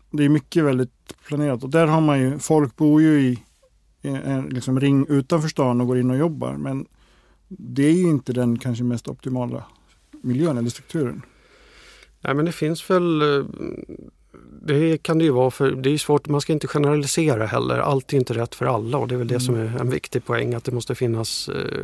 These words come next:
Speaker 2: olika lösningar beroende på hur man vill leva sitt liv. Det får ju liksom inte bli någon,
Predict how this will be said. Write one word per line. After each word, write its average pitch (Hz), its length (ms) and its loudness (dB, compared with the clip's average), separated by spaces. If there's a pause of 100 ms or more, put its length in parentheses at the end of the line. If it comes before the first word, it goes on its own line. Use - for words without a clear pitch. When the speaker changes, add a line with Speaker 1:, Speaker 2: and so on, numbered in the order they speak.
(160)
Speaker 2:
olika 120 800 -2
lösningar 127 640 -2
beroende 117 320 -6
på 120 160 -6
hur 117 140 -4
man 110 200 -4
vill 110 120 -6
leva 120 280 -4
sitt - 220 -14
liv. 139 280 -4 (260)
Det 135 60 -10
får 123 160 -6
ju 117 80 -4
liksom 117 220 -8
inte 120 160 -6
bli 117 140 -6
någon, 110 260 -4